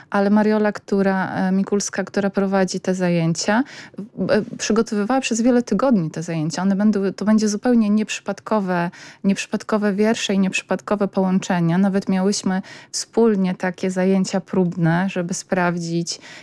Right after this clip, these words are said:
jak to działa i co, co jeszcze można zmienić, więc rzeczywiście jest to bardzo poważnie i porządnie przygotowane. E, i, em, wybierała po-, pozycje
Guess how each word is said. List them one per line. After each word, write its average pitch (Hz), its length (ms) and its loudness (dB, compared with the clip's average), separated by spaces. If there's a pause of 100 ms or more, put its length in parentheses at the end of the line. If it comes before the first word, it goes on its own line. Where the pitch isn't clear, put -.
(100)
jak 175 280 -2
to 180 340 2
działa 180 640 2
i 170 120 -6
co, 170 280 -4
co 175 160 -4
jeszcze 175 320 -2
można 175 560 2
zmienić, 180 500 2
więc 185 200 0
rzeczywiście 190 380 -2
jest 190 120 -4
to 190 80 0
bardzo 185 380 0 (320)
poważnie 196 560 2
i 185 40 2
porządnie 190 640 0
przygotowane. 180 800 0 (480)
E, 185 340 0 (100)
i, 202 440 2
em, 185 520 2 (520)
wybierała 214 800 2
po-, 208 320 -4
pozycje 214 640 -2